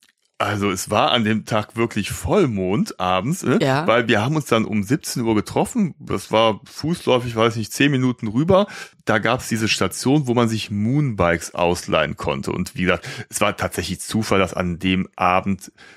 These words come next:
Speaker 1: ich glaub, es war Vollmond, der sah jedenfalls sehr voll aus. Jedenfalls, das sind so Bikes, das sind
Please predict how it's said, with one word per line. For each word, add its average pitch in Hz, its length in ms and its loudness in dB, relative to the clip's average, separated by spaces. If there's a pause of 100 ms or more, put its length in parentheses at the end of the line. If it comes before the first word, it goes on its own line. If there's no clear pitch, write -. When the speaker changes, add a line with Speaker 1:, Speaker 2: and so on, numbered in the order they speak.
(340)
Speaker 1:
ich - 140 -20
glaub, 92 180 -2
es - 160 -12
war 95 140 2
Vollmond, 113 580 2
der 95 80 2
sah 98 120 4
jedenfalls 95 260 -2
sehr 87 160 -2
voll 135 340 2
aus. 131 300 2 (280)
Jedenfalls, 113 340 2
das 104 140 -2
sind 127 160 0
so 95 240 -2 (100)
Bikes, 104 520 2 (300)
das 101 180 -4
sind 104 240 -4